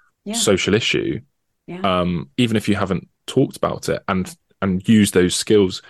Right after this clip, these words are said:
Speaker 2: 'cause empathy is a skill. You can train it. And like we were
Speaker 1: Mm-hmm.
Speaker 2: talking about it as a muscle,
Speaker 1: Mm-hmm.
Speaker 2: you can just build it. And then all of a sudden you, you catch yourself in another scenario or another situation. You say, "Hang on,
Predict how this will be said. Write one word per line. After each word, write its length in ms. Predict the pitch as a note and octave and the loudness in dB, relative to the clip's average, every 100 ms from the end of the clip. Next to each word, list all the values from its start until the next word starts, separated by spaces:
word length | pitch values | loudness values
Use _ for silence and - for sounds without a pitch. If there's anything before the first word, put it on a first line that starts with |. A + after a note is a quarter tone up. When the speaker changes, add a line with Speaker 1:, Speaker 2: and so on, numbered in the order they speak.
| - | -10
Speaker 2:
'cause 120 | A2 | -2
empathy 340 | G2+ F#2 F#2+ F#2 | -2 -2 0 0
is 160 | F2 | 0
a 60 | E2+ | -4
skill. 320 | - C#3+ C3+ | -2 0 0
You 120 | D3 | 0
can 140 | - E2+ | -6 -8
train 340 | - A#2 G2+ | -2 0 0
it. 140 | C2 | -2
And 240 | - F#2 D2 | -4 -6 -4
like 180 | D#2+ - | -6 -4
we 60 | |
were 40 | F2 | -2
Speaker 1:
Mm-hmm. 80 | F2+ | -2
Speaker 2:
talking 240 | F2 F2+ | -2 0
about 100 | E2+ | 0
it 60 | - | 0
as 80 | |
a 40 | F#2+ | 2
muscle, 460 | G#2 A2+ - - _ - - - | 2 0 -4 -8 _ -20 -20 -12
Speaker 1:
Mm-hmm. 240 | G3 F#3 | -12 -4
Speaker 2:
you 80 | F#3+ | -4
can 120 | - F#2+ | -2 -6
just 180 | G2+ | -2
build 240 | B2+ C3 A2+ | 2 4 2
it. 60 | |
And 120 | - G2+ | 0 0
then 100 | G2+ | 2
all 120 | G#2 | 2
of 60 | |
a 40 | F#2+ | 0
sudden 200 | A2 G2 | -2 -2
you, 280 | F2+ F2 E2+ | -2 -4 -4
you 140 | F#2+ | -4
catch 320 | - C3+ - | -4 -6 -4
yourself 360 | G2 - F2 E2+ | -6 -2 -4 -2
in 60 | F2+ | -2
another 300 | A2 D#3+ G#2 | 2 2 0
scenario 540 | - F#2 F2 F2 E2+ | -2 -2 0 -2 -2
or 60 | F2 | 0
another 240 | A2 B2+ | 2 2
situation. 640 | - F#2+ - E2+ F2 F2+ | 0 -6 -2 -2 -2 -4
You 100 | F2 | -6
say, 420 | E2+ F#2+ F2+ F2 - _ _ _ _ _ | -2 0 2 0 -6 _ _ _ _ _
"Hang 160 | B2 A#2 | -2 0
on, 280 | F2 F#2 | 0 -4